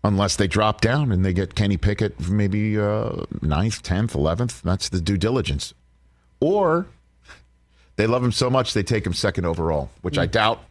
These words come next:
Speaker 1: I don't think Houston's taking one third overall. The Jets and the Giants are fourth and fifth. They're not taking one, and Carolina's sitting there at six.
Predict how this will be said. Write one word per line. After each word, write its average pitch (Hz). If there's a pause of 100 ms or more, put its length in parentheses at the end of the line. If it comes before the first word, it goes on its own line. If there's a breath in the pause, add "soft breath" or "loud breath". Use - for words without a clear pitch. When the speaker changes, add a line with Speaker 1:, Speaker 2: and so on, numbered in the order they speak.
(340 soft breath)
Speaker 1:
I 92
don't 104
think -
Houston's 139
taking 147
one 139
third 135
overall. 131
The 95
Jets 107
and 98
the 92
Giants 107
are 90
fourth 104
and 87
fifth. -
They're 107
not 101
taking 101
one, 98
and 87
Carolina's 87
sitting 85
there 80
at 60
six. -